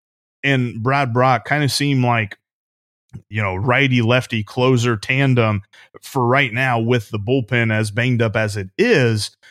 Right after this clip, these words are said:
And Brad Brach has stepped up. I know he gave up a run on Saturday's win, but still pitching phenomenally overall. And Art Warren, how about the weekend he had? He had two perfect innings,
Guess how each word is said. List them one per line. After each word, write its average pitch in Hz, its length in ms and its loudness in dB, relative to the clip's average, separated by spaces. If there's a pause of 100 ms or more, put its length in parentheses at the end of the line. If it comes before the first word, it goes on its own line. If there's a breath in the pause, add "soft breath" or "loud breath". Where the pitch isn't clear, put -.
And 139 220 2
Brad 143 240 2
Brach 123 240 0
has 117 120 -4
stepped 110 300 -4
up. 190 160 0
I 127 80 0
know 185 140 0
he 160 80 0
gave 135 200 0
up 123 160 2
a 104 80 2
run 180 380 2 (300)
on 120 260 2
Saturday's 123 560 2
win, 170 440 0
but 123 440 0 (280)
still 147 360 -2
pitching 127 400 0
phenomenally 110 640 0
overall. 107 800 0 (140 soft breath)
And 165 220 0
Art 165 240 2
Warren, 160 500 -2 (240)
how 226 100 0
about 233 240 0
the 220 60 0
weekend 220 400 0
he 220 240 2
had? 226 260 2
He 170 120 2
had 165 200 0
two 208 180 2
perfect 175 440 0
innings, 135 400 2